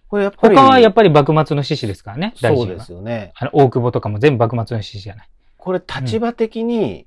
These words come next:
Speaker 2: うん。うん。
Speaker 1: 殿様が、
Speaker 2: うん。
Speaker 1: 幕末の志士の、
Speaker 2: うん。
Speaker 1: えー、まあ、ちょっと、わかりやすく言うと、命令に従うっていうことですね。
Speaker 2: そう、だからそれにちょっと近い。だから、器もでかいわけですよ。
Speaker 1: うーん。
Speaker 2: それよりも、
Speaker 1: うん。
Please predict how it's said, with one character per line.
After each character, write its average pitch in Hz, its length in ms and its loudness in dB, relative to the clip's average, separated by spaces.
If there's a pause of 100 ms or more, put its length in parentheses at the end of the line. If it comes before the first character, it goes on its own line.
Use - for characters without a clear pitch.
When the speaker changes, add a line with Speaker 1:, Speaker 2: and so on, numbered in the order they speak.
Speaker 2:
う 147 40 -4
ん。 139 40 -2
う - 20 -2
ん。 104 200 -8 (340)
Speaker 1:
殿 175 320 -4
様 180 400 -8
が、 165 420 -4 (180)
Speaker 2:
う 127 60 -6
ん。 110 240 -8 (180)
Speaker 1:
幕 123 300 -8 (180)
末 175 120 -4
の 175 120 -2
志 185 220 -12
士 95 680 -8
の、 135 440 -2
Speaker 2:
う - 20 -20
ん。 - 40 -20 (600)
Speaker 1:
え 104 380 -6 (180)
ー、 214 40 -14
ま 151 80 -2
あ、 - 180 -12 (120)
ち - 100 -16
ょ - 20 -10
っ - 20 -20
と、 90 380 -6 (720)
わ 135 140 -4
か 143 100 -2
り 135 40 -2
や 139 60 -4
す - 60 -18
く - 80 -14
言 98 100 -14
う - 20 -14
と、 95 60 -8
命 175 260 4
令 170 200 4
に 165 80 0
従 185 280 -6 (100)
う 240 40 0
っ - 20 -4
て - 140 -12
い - 20 -10
う - 40 -10
こ - 60 -16
と - 80 -20
で - 60 -20
す - 120 -10
ね。 254 60 8
Speaker 2:
そ 196 120 6
う、 175 60 0
だ 185 100 4
か 175 80 6
ら 143 80 2
そ 196 140 2
れ 190 80 4
に 185 120 0
ち - 80 -4
ょ 208 40 4
っ - 20 2
と 151 100 0
近 - 280 0
い。 135 60 2
だ 165 100 4
か 151 120 2
ら、 139 220 4
器 247 340 0
も 240 120 2
で 185 120 2
か 185 120 2
い 131 60 2
わ 101 100 -4
け 101 100 -14
で 92 60 -18
す 131 80 -6
よ。 135 60 0
Speaker 1:
う - 20 0
ー 139 320 -2
ん。 135 60 -2
Speaker 2:
そ 233 120 6
れ 269 100 2
よ 285 100 4
り 240 140 0
も、 220 300 0
Speaker 1:
う 127 100 -6
ん。 104 200 -10